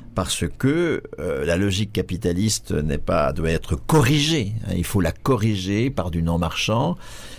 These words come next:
Il faut la corriger par une dépense publique qui va soutenir l'activité. Et vous avez donc un débat entre ceux qui disent la dépense publique, euh,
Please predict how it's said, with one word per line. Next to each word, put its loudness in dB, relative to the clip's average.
Il -2
faut -2
la 2
corriger 0
par -2
une 2
dépense 0
publique 0
qui 0
va 2
soutenir 2
l'activité. 0
Et -2
vous 0
avez 2
donc -2
un 0
débat 0
entre -2
ceux -4
qui -6
disent -4
la 0
dépense 0
publique, -2
euh, -4